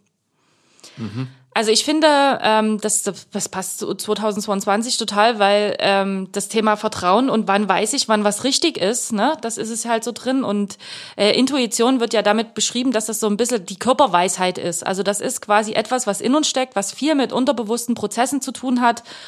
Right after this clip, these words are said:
Speaker 2: Und wer weiß, vielleicht auch mit unserer, mit unserem Ohrwissen, was in unseren Zellen steckt. Keine Ahnung. Ähm,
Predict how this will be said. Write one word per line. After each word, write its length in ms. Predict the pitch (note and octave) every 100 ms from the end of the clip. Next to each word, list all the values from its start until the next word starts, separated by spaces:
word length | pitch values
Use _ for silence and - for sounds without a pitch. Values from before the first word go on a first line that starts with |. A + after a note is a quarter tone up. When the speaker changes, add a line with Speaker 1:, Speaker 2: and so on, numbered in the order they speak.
| -
Speaker 2:
Und 140 | - G#3
wer 140 | G3+
weiß, 260 | F3+ G#3 -
vielleicht 320 | A#3 G#3+ G#3+
auch 140 | G#3
mit 160 | A3 G#3+
unserer, 580 | G#3+ G#3+ G3+ F#3+ F#3+ F#3 - - -
mit 120 | G#3+
unserem 320 | B3 A#3+ A3+ A3
Ohrwissen, 540 | C4+ D4 C#4+ D#4+ F4
was 160 | A3+ A#3
in 100 | A3
unseren 340 | A3 A3+ G#3
Zellen 340 | G#3 G3+ C4 E4+
steckt. 440 | - D#4 - - - -
Keine 300 | - G3+ G#3
Ahnung. 260 | E3+ A#3+ F#4+ G4 -
Ähm, 480 | - G#3+ G#3 G#3+